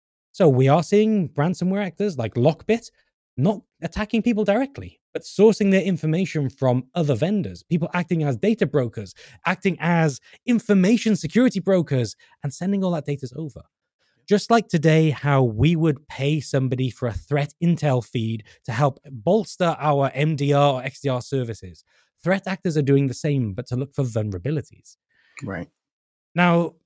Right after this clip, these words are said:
Speaker 1: patching is always a problem. And Bill, this is where the joys of perimeter security come in. Now, the honest answer, and I'm not trying to sell our product, but the honest answer is having some form of sasi vendor.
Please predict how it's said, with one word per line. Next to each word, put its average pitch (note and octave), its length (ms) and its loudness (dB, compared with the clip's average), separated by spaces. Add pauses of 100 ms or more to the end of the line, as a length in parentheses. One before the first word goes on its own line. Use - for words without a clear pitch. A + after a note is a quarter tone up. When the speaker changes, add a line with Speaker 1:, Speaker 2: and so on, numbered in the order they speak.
(600)
Speaker 1:
patching G#3+ 360 -2
is C#3+ 80 -2
always B2+ 180 0
a A2+ 60 -8
problem. G2 400 -12 (520)
And C3 420 0
Bill, F#3+ 240 4
this F#3+ 280 -2
is B3 140 -2
where F3 460 4 (280)
the B2 100 0
joys C3 400 2
of G#2 180 -10
perimeter A#2+ 580 -2
security G#2+ 720 -6
come - 220 -18
in. E2 240 -20 (1300)
Now, F#3+ 480 6 (300)
the F#3 200 4 (260)
honest G3+ 320 4
answer, F3+ 540 0 (240)
and D#3 220 2
I'm D3+ 120 4
not E3 140 0
trying D#3 220 0
to F#3 100 -6
sell D#3 300 -2
our F#3+ 160 0
product, B2 760 0
but E3 140 2
the D3 80 2
honest D3 280 2
answer B2+ 300 -4
is A2 80 -8
having A2+ 380 -6
some A2 180 -10
form G#2 200 -10
of G2 120 -12 (200)
sasi A2 340 -8
vendor. E2+ 280 -18